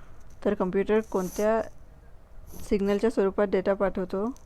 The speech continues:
डिजिटल सिग्नल. ऑप्शन ए हे करेक्ट. कम्प्युटर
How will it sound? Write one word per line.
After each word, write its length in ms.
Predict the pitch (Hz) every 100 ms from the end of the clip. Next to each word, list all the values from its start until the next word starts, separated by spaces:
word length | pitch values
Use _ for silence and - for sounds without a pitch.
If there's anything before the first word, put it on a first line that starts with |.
| - - - - - - - - - - - - - - - - - - - - - - - - - - - - - - - - -
डिजिटल 520 | 185 202 190 202 214
सिग्नल. 440 | 214 190 165 160 - - - - - - - -
ऑप्शन 340 | 170 - 196 185
ए 180 | - 175
हे 180 | 180 190
करेक्ट. 400 | - 175 170 -
कम्प्युटर 600 | 196 202 254 247 190 202